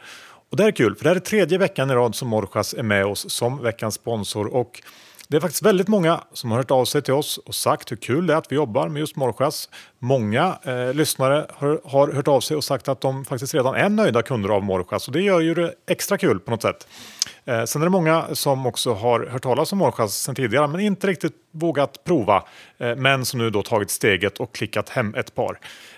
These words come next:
Eh, så det känns verkligen som en bra match, vilket är kul. Och det är egentligen bara tre saker som ni behöver veta om Morjas.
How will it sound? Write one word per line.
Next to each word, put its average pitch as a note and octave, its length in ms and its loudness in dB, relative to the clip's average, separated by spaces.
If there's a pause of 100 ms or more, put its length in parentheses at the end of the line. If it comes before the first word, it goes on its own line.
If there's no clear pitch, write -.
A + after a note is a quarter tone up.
Eh, G2+ 280 0
så - 140 -2
det F3 60 6
känns F#3 220 2
verkligen F3+ 380 2
som C3+ 240 -4
en B2 160 0
bra G#2+ 180 4
match, G2+ 500 -2
vilket A2 320 -8
är - 80 -8
kul. B2+ 360 0 (120)
Och - 260 -16
det D#3+ 60 4
är - 20 4
egentligen F#3 320 0
bara F3+ 140 4
tre G3 220 2
saker - 320 2
som C#3+ 160 -2
ni C3+ 80 0
behöver A#2+ 300 2
veta A#2+ 260 0
om C3+ 80 0
Morjas. D3+ 480 0